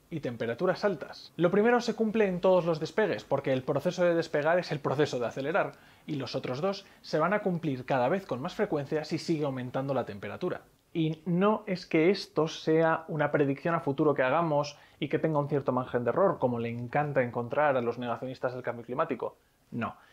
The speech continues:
Esto es un fenómeno que ya está pasando y que ya ha producido cancelaciones de vuelos en algunos lugares en los que se alcanzan temperaturas bastante altas.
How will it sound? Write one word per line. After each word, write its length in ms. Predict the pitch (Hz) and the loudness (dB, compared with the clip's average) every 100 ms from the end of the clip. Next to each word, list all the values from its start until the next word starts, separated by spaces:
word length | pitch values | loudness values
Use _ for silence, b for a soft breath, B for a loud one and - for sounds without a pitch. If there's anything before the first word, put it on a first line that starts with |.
| b b _ | b b _
Esto 400 | 180 180 - 185 - | -4 -2 0 0 0
es 180 | 160 | -4
un 140 | 175 165 | -4 -2
fenómeno 400 | 156 151 160 165 | 0 0 0 -2
que 240 | - 131 139 | -2 -2 0
ya 240 | 180 180 | 2 2
está 240 | 139 - 135 | 0 0 0
pasando 420 | 131 143 135 147 | 2 0 0 0
y 120 | 180 | -2
que 180 | 147 135 | 0 2
ya 180 | 147 185 | 2 2
ha 60 | |
producido 480 | 202 175 151 151 151 | 4 2 2 0 0
cancelaciones 640 | 147 123 131 120 156 160 147 | 0 0 -2 -2 -2 -2 0
de 60 | |
vuelos 340 | 135 143 139 - | 0 2 0 -4
en 80 | 139 | -8
algunos 400 | 117 117 202 214 | -6 -2 -2 0
lugares 400 | 180 127 127 - | 0 0 -2 -8
en 140 | 151 123 | -10 -8
los 100 | - | -6
que 140 | 139 | -6
se 100 | 127 | -4
alcanzan 440 | 120 139 143 156 | -4 -4 -2 -4
temperaturas 540 | 139 123 117 117 135 120 | -4 -4 -4 0 0 0
bastante 440 | 120 - 117 113 | -2 -2 -2 0
altas. 440 | 120 101 - - | -2 -4 -12 -20